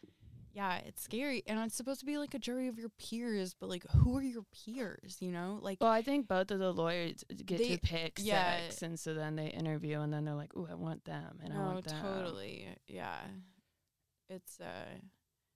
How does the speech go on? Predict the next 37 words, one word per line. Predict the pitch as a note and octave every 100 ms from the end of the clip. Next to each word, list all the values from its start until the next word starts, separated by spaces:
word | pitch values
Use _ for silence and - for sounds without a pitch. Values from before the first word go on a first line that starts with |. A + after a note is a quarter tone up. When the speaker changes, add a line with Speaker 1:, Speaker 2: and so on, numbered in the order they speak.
| _ _ _ _
Speaker 1:
it's | F#3+ F#3
interesting. | F3+ F#3+ F#3+ F3+ F3+
My | G3+
biggest, | G3 F#3 F3+ G3 G3+ -
uh, | - F#3+ F3+ E3+
frame | - F#3 F3+
of | F3
reference | D3 E3+ - F3+ G#3 G#3+ - -
for, | F3 E3+ G1+ -
like, | D#3 D#3 - _ _ _ _
juries, | - F#3 F3 F3+ F#3+
and | F#3 -
th-, | G3 G3
I |
mean, | G3+ F#3+ F#3+
this | F#3+ G3+
is |
a | G3+
civil | - - F3+ F3
trial, | - G3 - G#3
but | - - -
the | - -
Johnny | - F#3+ F#3 F#3+
Depp | G3 G3 -
Amber | F#3 F3+ F3+
Heard | F3+ F3+ F3+
case, | F3+ F#3
Speaker 2:
Oh. | F3 D#3+ D#3 - - _ _ _ _ F#3
Speaker 1:
um, | F3 E3+ E3+ E3+ E3+ _ _ _
yeah, | F#3 G3+ G#3+ _ _
can | F#3+
never | F3+
Speaker 2:
Amazing. | E3+ E3+ F#3
Speaker 1:
be | F3+
tried | F#3 F#3
again. | F3+ F3 F3+ F#3+ G#3+ _ _ -
Anyway. | G#3 G3 F3